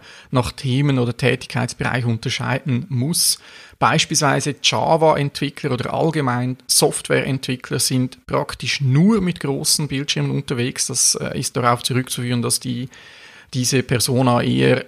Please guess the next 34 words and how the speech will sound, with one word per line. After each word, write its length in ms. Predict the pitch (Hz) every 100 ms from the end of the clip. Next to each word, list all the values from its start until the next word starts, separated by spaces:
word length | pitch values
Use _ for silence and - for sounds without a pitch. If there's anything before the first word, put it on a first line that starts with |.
| -
über 200 | 156 147
den 140 | 139
Mittag 460 | 127 147 - 143 139
sucht. 400 | - 135 156 -
Das 100 | -
sieht 160 | 139
man 80 | 139
dann 140 | 120 117
auch 160 | 120
an 240 | 123 123 -
Tageszeit 800 | 110 127 135 - 117 120 131 -
oder 200 | 120 127
so 140 | 123
kurz 320 | - 135 139
vor 220 | - 143
der 100 | 139
Arbeit 540 | - 117 143 110 131 -
oder 220 | 135 135
am 120 | 131
Abend 340 | 120 123 143 135
noch 200 | 127 120
nach 240 | 127 -
der 140 | -
Arbeit. 500 | 123 123 131 120 127
Sprich, 340 | - - 123 -
die 120 | 123
sind 360 | - 151 147 -
am 200 | 127 127
P 280 | 135 131
C, 300 | 135 - 139
die, 320 | 139 127 123 -
die 220 | 127 120
leben 420 | 127 131 131 131
da, 260 | 127 127